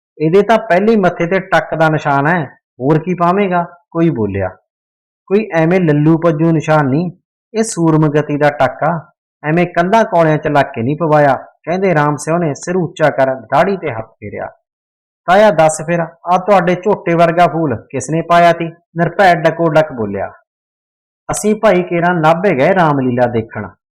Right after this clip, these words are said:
ਉੱਥੇ ਕੋਈ ਮਿੰਨਾ ਬਦਮਾਸ਼ ਹੁੰਦਾ ਤੀ, ਅਸੀਂ ਚਾਰ ਜਾਣੇ। ਉਹ ਪਤੰਦਰ ਕਹਿੰਦਾ ਵੀ ਜੇ ਰਾਮਲੀਲਾ ਦੇਖਣੀ ਆ ਤਾਂ ਪੈਸੇ ਦੇ ਕੇ ਜਾਓ, ਧੱਕੇ ਨਾਲ ਪੈਸੇ ਮੰਗੇ, ਲੋਕ ਪੈਸੇ ਦੇਈ ਜਾਣ।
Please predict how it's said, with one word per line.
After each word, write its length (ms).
ਉੱਥੇ 280
ਕੋਈ 180
ਮਿੰਨਾ 420
ਬਦਮਾਸ਼ 480
ਹੁੰਦਾ 240
ਤੀ, 280
ਅਸੀਂ 240
ਚਾਰ 320
ਜਾਣੇ। 320
ਉਹ 160
ਪਤੰਦਰ 440
ਕਹਿੰਦਾ 540
ਵੀ 140
ਜੇ 200
ਰਾਮਲੀਲਾ 560
ਦੇਖਣੀ 480
ਆ 140
ਤਾਂ 320
ਪੈਸੇ 400
ਦੇ 140
ਕੇ 200
ਜਾਓ, 320
ਧੱਕੇ 300
ਨਾਲ 140
ਪੈਸੇ 360
ਮੰਗੇ, 380
ਲੋਕ 380
ਪੈਸੇ 320
ਦੇਈ 200
ਜਾਣ। 300